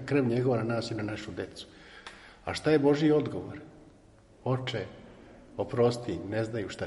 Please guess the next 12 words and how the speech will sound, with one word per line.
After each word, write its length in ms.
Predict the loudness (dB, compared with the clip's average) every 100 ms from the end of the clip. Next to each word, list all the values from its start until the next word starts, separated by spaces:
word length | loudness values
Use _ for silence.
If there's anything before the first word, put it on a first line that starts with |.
| -8
čine." 360 | -8 -8 -10 -18 -20 -20 -20 -12 -6
E, 60 |
kada 340 | -2 2 2 2
na 180 | 4
ovaj 180 | 6 6
način 360 | 6 4 2 -2
posmatramo 720 | -2 -2 -2 -4 -2 -4 -4 -10 -12 -20 -20 -20 -18 -4
svečani 460 | 4 4 4 0
Hristov 460 | 0 0 0 2 2
ulazak 420 | 4 2 -2 -8
u 40 |
Jerusalim, 580 | -8 -8 -4 0 0 0